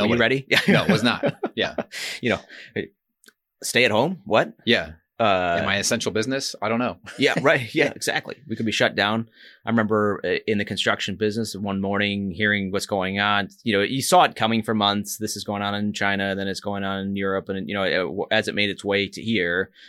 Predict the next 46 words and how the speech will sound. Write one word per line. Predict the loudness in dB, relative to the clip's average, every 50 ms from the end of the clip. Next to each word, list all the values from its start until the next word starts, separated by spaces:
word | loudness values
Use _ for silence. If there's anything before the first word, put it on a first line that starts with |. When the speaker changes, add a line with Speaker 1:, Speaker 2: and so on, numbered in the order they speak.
| -14 -8
Speaker 2:
then | -4 -2
it | 0 0
was | 0 -2
in | -2
California, | -2 -2 0 0 -2 -2 -2 -4 -4 -2 -2 -4 -4 -4
and | -4 -4
twelve | 0 0 0 2 0
people | -2 -6 -6 -4
had | -2 0 2 2
it, | 2 0 -2 -4
and | -6 -6
then | -6 -6 -6
pretty | -4 -6 -6 -4
soon | -4 -4 -4 -4 -4 -6 -6 -8 -10 _ -6
Speaker 1:
Yep. | -4 -2 -2
Speaker 2:
everybody | -2 0 0 -2 0 0
had | 0 0 0 0
it, | 0 -2 -4 _ _ _ -10
and | -8 -6 -6 -6 -6 -4
let's, | -4 -6 -4 -4 -6 -8
you | -6
know, | -8 -8
quick | -6 -6 -8
shut | -6 -4 -4 -4
everything | -4 -4 -6 -4 -2
down. | 0 0 0 0 0 -2 -8 -12 _ _ _ -20 -20 -20 -20 -20 _ _ -4
Uh, | 0 2 2 2 2 2 0 0
and | 0 0 0 0 0
we | 0 2
didn't | 2 2 2
know | 2 2
what | 2 2 0 -2
was | -4
gonna | -6 -4 -2
happen | -2 -2 -2 -4 -2
next. | -2 0 -2 -2 -4 -10 -10 _
People, | -6 -6 -2 -2 0 0 0 -2 -2
even | -4 -2 -2 -2 -2
some | -4 -4
of | -6 -6
our | -6
customers, | -2 0 0 0 0 -2 -6 -6 -8 -6
weren't | -6 -8 -6 -2
ready | 0 0 -2 -2
to | -4
pull | -6 -6 -8 -8